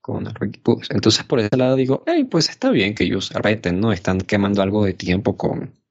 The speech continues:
con, con ellos, ¿no?". Eh, quizás podrían, pues, luego ir en contra de los Usos, ¿no? Y ser unos rivales para, o sea, al final están, ah, escuchando un poco al, al público porque el público está respondiendo con esto que ellos están presentando,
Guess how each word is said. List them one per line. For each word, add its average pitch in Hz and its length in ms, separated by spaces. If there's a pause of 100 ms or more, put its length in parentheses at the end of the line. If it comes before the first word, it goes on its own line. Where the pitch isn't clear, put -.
(680)
con, 92 640 (100)
con 104 200
ellos, 95 340
¿no?". 135 180 (600)
Eh, 101 540 (360)
quizás 131 300
podrían, 117 840
pues, - 340 (160)
luego 107 400
ir 110 160
en 92 140
contra 95 400
de 85 260
los 90 220
Usos, 123 400
¿no? 110 180
Y 101 60
ser 92 200
unos 92 300 (180)
rivales 101 500
para, 90 200 (420)
o - 60
sea, 107 140
al 104 80
final 117 320
están, 113 400 (720)
ah, 107 280
escuchando 110 480
un 117 80
poco 117 260
al, 110 180
al 104 120
público 123 360
porque 127 180
el 90 140
público 95 220
está 98 160
respondiendo 107 500
con 101 140
esto 90 160
que - 120
ellos 101 100
están 92 200
presentando, 95 720